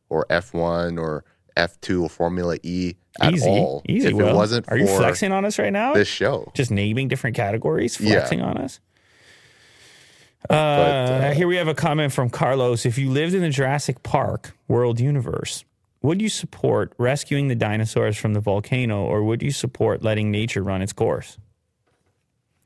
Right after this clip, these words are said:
Speaker 2: Are you a big Ju-, are you a big Jurassic Park guy? Are you in on that? You know, like, what's going on in that? 'Cause
Speaker 1: What, gene manipulation kind of
Speaker 2: No, no,
Speaker 1: stuff?
Speaker 2: I'm just, like, how up to date are you on Jurassic Park? I don't know the last one I saw.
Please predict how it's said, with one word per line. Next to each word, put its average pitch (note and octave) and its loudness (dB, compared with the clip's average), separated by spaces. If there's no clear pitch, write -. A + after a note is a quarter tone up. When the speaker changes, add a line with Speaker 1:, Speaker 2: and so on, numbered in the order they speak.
Speaker 2:
Are B2 2
you D3 2
a - 2
big E3 0
Ju-, C#3+ 0
are B2 0
you C#3+ 0
a C#3+ 2
big A#2+ 0
Jurassic A2 0
Park G2+ -2
guy? C3+ 0
Are B2+ 0
you A2 0
in G#2+ 0
on A2+ 0
that? A#2+ -2
You A2 -2
know, G#2+ 0
like, G#2 0
what's G#2+ -2
going G2 -2
on E2+ -2
in A#2+ -2
that? C#3+ -4
'Cause D3 4
Speaker 1:
What, E2+ 2
gene F#2 -2
manipulation F2+ -4
kind C#3 0
of E3 4
Speaker 2:
No, G#3 4
no, G#3+ 4
Speaker 1:
stuff? G3+ 4
Speaker 2:
I'm F#3 0
just, E3+ -2
like, F3 -4
how E3 0
up E3+ -4
to F3 0
date B2 0
are A2+ 0
you G2+ 0
on G#2 -2
Jurassic A2 -2
Park? G#2 0
I A2 0
don't C3 0
know B2 0
the A2+ 0
last A2 0
one A2 -2
I G#2 -2
saw. A2+ -2